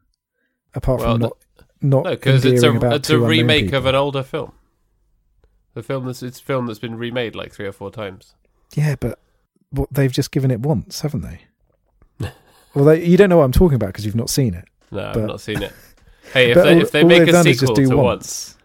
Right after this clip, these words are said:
Speaker 2: is it gonna be called Twice? <laughs>
Speaker 1: The third one's three times.
Speaker 2: <laughs> Three times a lady.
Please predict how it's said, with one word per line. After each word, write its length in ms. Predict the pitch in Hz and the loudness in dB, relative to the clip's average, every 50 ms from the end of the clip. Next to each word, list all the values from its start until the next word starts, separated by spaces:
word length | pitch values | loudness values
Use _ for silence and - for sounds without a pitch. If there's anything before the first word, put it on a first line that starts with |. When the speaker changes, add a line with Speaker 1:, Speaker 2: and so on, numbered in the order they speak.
| _ - | _ -16
Speaker 2:
is 160 | - 104 110 | -14 -12 -12
it 60 | 110 | -10
gonna 160 | - 110 104 | -10 -10 -10
be 120 | 101 104 104 | -10 -12 -12
called 240 | - 104 101 95 _ _ _ | -12 -14 -14 -14 _ _ _
Twice? 440 | - - 113 98 - - - _ _ _ _ _ - | -18 -14 -14 -14 -14 -16 -20 _ _ _ _ _ -10
<laughs> 60 | - 494 466 440 - 453 440 440 - 480 480 - - - - - _ - - - _ _ _ _ - _ _ _ - - _ - - 220 202 143 - | -8 -8 -8 -12 -14 -16 -18 -18 -20 -20 -20 -20 -20 -20 -20 -20 _ -20 -20 -20 _ _ _ _ -20 _ _ _ -20 -20 _ -8 0 0 0 0 0
Speaker 1:
The 160 | 127 123 120 | -4 -4 -4
third 300 | - - 131 131 127 113 | -2 0 0 0 0 0
one's 280 | 107 107 104 104 - - | -2 -4 -6 -6 -8 -10
three 200 | - 107 101 95 | -10 -10 -10 -8
times. 500 | - 98 98 98 95 95 - - - _ _ _ | -8 -8 -6 -6 -8 -8 -10 -14 -18 _ _ _
Speaker 2:
<laughs> 20 | - - - - - - - 139 - - - - | -20 -20 -20 -20 -20 -18 -18 -18 -18 -16 -8 -4
Three 180 | 139 135 117 | -4 -4 -2
times 300 | - 104 101 98 104 101 | -4 -6 -8 -8 -8 -12
a 60 | 104 | -10
lady. 140 | 107 113 - | -10 -10 -12